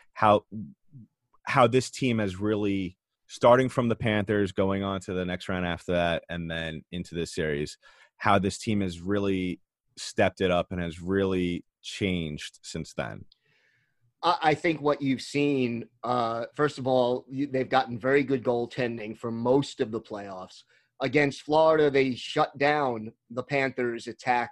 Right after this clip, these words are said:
Speaker 2: pretty effectively. And, uh, to me, you got some unsung heroes on this Islanders team, guys like Casey Cizikas, who is a tireless worker,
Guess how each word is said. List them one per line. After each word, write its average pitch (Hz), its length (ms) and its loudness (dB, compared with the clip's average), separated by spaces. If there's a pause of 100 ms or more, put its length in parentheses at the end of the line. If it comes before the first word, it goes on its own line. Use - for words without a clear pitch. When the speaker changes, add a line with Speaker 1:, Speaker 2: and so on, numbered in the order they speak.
(140)
Speaker 2:
pretty 135 260 -2 (100)
effectively. 135 960 -2 (440)
And, 139 500 2 (400)
uh, - 80 -8 (400)
to 151 120 -2
me, 175 320 4
you 143 180 2
got 143 200 2
some 139 240 -2
unsung 143 460 0
heroes 123 720 2
on 123 200 -2
this 120 180 -6
Islanders 120 400 -4
team, 117 280 -6 (180)
guys 127 260 -2
like 113 180 -6
Casey 127 400 -4
Cizikas, 113 680 -6
who 113 140 -6
is 107 100 -14
a 107 60 -12 (200)
tireless 123 640 -4 (340)
worker, 131 640 2